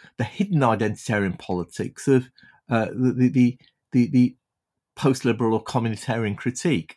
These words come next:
And it's a, it's, it becomes a real problem because, um, in much of mainstream conservative, as well as in post-liberal thinking,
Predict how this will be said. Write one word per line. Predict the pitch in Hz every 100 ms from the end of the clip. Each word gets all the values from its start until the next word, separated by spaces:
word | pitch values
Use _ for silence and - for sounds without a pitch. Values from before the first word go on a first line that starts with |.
| _ _ - - - - _ _ -
And | 160
it's | 180 -
a, | 196 -
it's, | 156 - _
it | 170 165
becomes | 175 - 247 247 180
a |
real | 170 202
problem | 175 - 277 220 113
because, | 117 156 - 165 156 - _ _ _ - _ _ -
um, | 143 143 151 _ _ _ _ _ _ _ _ _ -
in | 151
much | 156 175 254 - 247
of | 190 -
mainstream | 131 156 185 208 - - 156 135
conservative, | 143 131 - 190 185 160 - 76 - -
as | 117 127
well | 131
as | 117
in | 90 87
post-liberal | - 110 - 101 98
thinking, | - 185 180 - 78 -